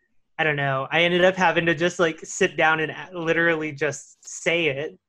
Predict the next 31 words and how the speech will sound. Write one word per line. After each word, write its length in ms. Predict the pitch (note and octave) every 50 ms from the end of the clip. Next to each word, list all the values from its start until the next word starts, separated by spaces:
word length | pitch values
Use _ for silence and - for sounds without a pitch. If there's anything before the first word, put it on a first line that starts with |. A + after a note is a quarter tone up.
| -
But, 460 | F#3 F3+ D3 C#3+ D#3 D3 D3+ D3+ D3+ _ _
you 140 | E3+ E3 D#3+
know, 320 | D3 C#3+ C3+ C3 B2+ B2+ -
like, 320 | - D3 C#3 C3+ C3+ _ _ -
"Oh, 140 | E3 D3+
that's 280 | C#3 D3 D3+ D#3 - -
my 300 | E3+ D#3 D3+ C#3+ C#3 C3+ C3
mom's 480 | C3+ C#3 C3+ C3+ C#3 C#3+ C#3+ C#3+ C#3 -
house. 540 | - C3+ B2+ C3+ C3+ C3+ - - - - _ -
That's 240 | D3+ D#3+ F#3 F#3 -
not 200 | F#3+ F#3 E3+ E3+
my 100 | E3+ D3+
mom, 520 | C#3+ C#3+ D3 D3 D3 C#3+ C3+ C3 C3+ C#3 C3+
but 140 | D3+ D3 C#3+
that 140 | D3+ D3+ D3
is 160 | D3+ D3+ D3
a 40 | D#3 C#3
woman 280 | C#3+ D3+ D3+ D3 C#3+
that 160 | C#3+ C#3 B2+
I 80 | B2+ C#3+
cast 460 | C#3 - - D#3+ C#3+ D3 D3 - -
to 200 | - C#3+ C3+ C#3 C#3+ _ _ _ _ _ _ _ _ _ _ _
look 180 | D3+ D3 C#3+ -
like 160 | C3+ B2+ - -
my 120 | B2+ B2+
mom. 380 | B2+ B2+ B2 B2 B2+ B2 B2 A#2+
Don't 220 | - D#3+ D#3+ D#3+ -
tell 180 | - D3+ C#3
my 120 | C3 B2 B2
mom." 340 | A#2+ A#2+ B2 B2 A#2+ A#2+ _ _ _ _ - - _
Anyway. 420 | - G3+ A3 G#3+ G3 F#3 E3+ -